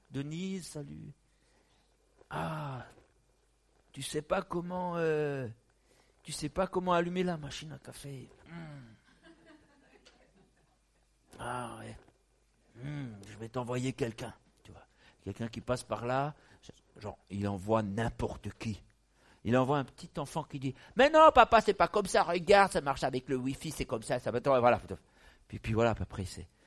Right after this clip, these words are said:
puis toi, tu dis, « Ah, j'ai de la chance que, mais, mais Dieu, il s'intéresse à ces petites choses inintéressantes pour les gens importants qui ne le sont pas en réalité. » Et puis, parce que Dieu,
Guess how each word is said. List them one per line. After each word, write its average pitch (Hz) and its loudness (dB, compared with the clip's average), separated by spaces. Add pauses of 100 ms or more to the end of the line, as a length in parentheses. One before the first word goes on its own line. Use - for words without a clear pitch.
(200)
puis 110 -6
toi, 127 -2
tu 110 -12
dis, « 98 -6
Ah, 160 0
j'ai 101 -8
de 95 -10
la 104 -6
chance - -12
que, - -14 (500)
mais, 110 -6 (180)
mais 110 -4
Dieu, 127 -6
il 151 -8
s'intéresse - -10 (480)
à 175 -6
ces - -10
petites - -10
choses 233 -6 (800)
inintéressantes - -2 (840)
pour 123 0
les 101 -2
gens 110 -6
importants 120 -6 (100)
qui - -8
ne 104 -4
le 98 -6
sont - -14
pas 190 2
en 185 -6
réalité. » 180 -6 (600)
Et 143 4
puis, - -4 (220)
parce - -4
que 180 -4
Dieu, 180 -4